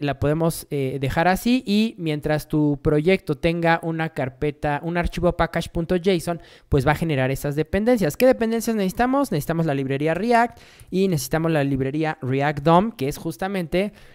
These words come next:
esta librería la que va a permitir agregarle al dom, este, la aplicación que desarrollemos como, con React, ¿no? Entonces, este, pues ahí está. Mientras esto sucede, vamos a hacer lo mismo que hicimos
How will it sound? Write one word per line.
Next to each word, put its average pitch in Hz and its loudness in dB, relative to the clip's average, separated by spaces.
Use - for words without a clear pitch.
esta 139 -2
librería 165 2
la 135 0
que 120 -6
va 156 4
a 139 -6
permitir 165 2
agregarle 135 -2
al 165 -2
dom, 180 2
este, 127 2
la 139 0
aplicación 135 0
que 160 0
desarrollemos 127 0
como, 113 -4
con 120 -2
React, 107 -4
¿no? 160 0
Entonces, 226 4
este, 147 -2
pues 143 -2
ahí 156 2
está. 214 2
Mientras 202 4
esto 269 0
sucede, 240 2
vamos 185 0
a 190 -2
hacer 175 0
lo 165 0
mismo 170 -2
que 135 -6
hicimos 147 0